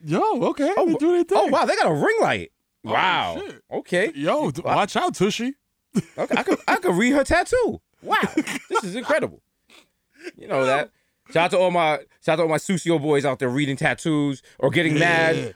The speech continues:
Speaker 2: when you watch Pino and they cut away right where someone's tattoo is at 'cause they're not trying to reveal someone's actual government name.
Speaker 1: You know
Speaker 2: Yeah,
Speaker 1: what I'm
Speaker 2: real
Speaker 1: saying?
Speaker 2: Susio boys know about that, bro.
Speaker 1: Yeah.
Speaker 2: Real Susio boys,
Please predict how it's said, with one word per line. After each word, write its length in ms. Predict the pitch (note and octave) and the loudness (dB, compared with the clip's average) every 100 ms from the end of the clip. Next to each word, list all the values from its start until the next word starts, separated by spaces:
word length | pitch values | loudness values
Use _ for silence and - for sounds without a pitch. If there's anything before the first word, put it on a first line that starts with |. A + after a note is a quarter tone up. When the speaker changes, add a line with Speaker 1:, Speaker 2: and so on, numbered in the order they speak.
| - | -4
Speaker 2:
when 140 | C3+ | 0
you 80 | D3 | 2
watch 260 | D#3+ D3+ | 2 0
Pino 540 | - G3 G3 D#3+ C3+ C3 | -4 -2 0 2 2 2
and 200 | C3 C3+ | 0 0
they 80 | C3 | -2
cut 180 | - D3 | 0 0
away 220 | C#3+ C3+ | 2 2
right 260 | B2 C3 C3 | 2 0 2
where 180 | C3 | 0
someone's 380 | A#2+ C#3+ B2 A#2 | 0 -2 -4 -4
tattoo 460 | - A#2 - F#3 D3 | -2 -2 0 0 0
is 100 | A#2 | 2
at 220 | A2 G#2 | 0 0
'cause 120 | B2+ | -4
they're 120 | G#2+ | -2
not 140 | B2 A#2+ | -2 0
trying 140 | C3+ | -2
to 60 | A2+ | -2
reveal 280 | A2 A2+ A#2 | -4 -2 -4
someone's 240 | B2+ A2+ | -4 -4
actual 360 | A2 A#2+ C3 A2+ | -2 -4 -4 -2
government 440 | B2+ C#3 B2 A2+ | 0 0 -2 -2
name. 280 | G#2+ G#2+ G#2 C#3 | -2 -2 -4 -4
Speaker 1:
You 120 | D3 | -2
know 60 | D3+ | 0
Speaker 2:
Yeah, 60 | |
Speaker 1:
what 80 | D#3 | 0
I'm 60 | F#3+ | 0
Speaker 2:
real 80 | D#3+ | 0
Speaker 1:
saying? 100 | - C#3+ D#3 | 0 0 0
Speaker 2:
Susio 20 | |
boys 240 | C3 C#3+ C3 | 2 0 0
know 160 | C#3 | -2
about 240 | C3+ B2+ B2+ | 0 0 0
that, 320 | B2+ B2 G2 | 0 0 -4
bro. 260 | G#2+ A2 G#2+ | -6 -4 -2
Speaker 1:
Yeah. 500 | C#3+ D3 D3+ D3+ D3 | -2 -2 -2 -2 0
Speaker 2:
Real 80 | C#3 | 0
Susio 340 | C#3 C#3+ D3 | 0 0 -2
boys, 340 | C3 D3 C#3+ | 2 0 0